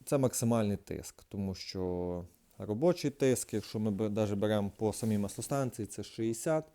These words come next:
ну, далі вже йде максимальний тиск. Ну, тут потрібно це розуміти. Але так, як ми будемо тільки використовувати тридцять п'ять мегапаскаль, дуже чудово буде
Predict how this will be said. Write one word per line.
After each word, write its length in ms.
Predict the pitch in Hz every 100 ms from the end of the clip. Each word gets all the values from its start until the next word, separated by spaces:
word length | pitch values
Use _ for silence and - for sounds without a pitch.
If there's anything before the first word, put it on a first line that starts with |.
| _ - - _ _
ну, 360 | 117 110 107 104
далі 280 | 110 127 127
вже 200 | 104 107
йде 200 | 101 110
максимальний 840 | 101 104 104 - 101 95 98 92
тиск. 380 | 87 - - - - _ _ _ -
Ну, 200 | 107 92 -
тут 160 | 117
потрібно 380 | 113 107 104 104
це 160 | - 95
розуміти. 440 | 92 92 82 - - - _ _ _
Але 220 | - 110
так, 220 | 110 120 110
як 100 | 107
ми 120 | 107
будемо 340 | 101 101 101 92 _ _ _ _ -
тільки 220 | 113 92
використовувати 560 | 104 101 98 - 107 101
тридцять 360 | 98 101 - -
п'ять 360 | 151 170 - _ -
мегапаскаль, 640 | 131 123 127 - - 120 117 - - - - _ -
дуже 400 | 110 135 113 107
чудово 460 | - 104 123 131
буде 380 | 104 104 98 104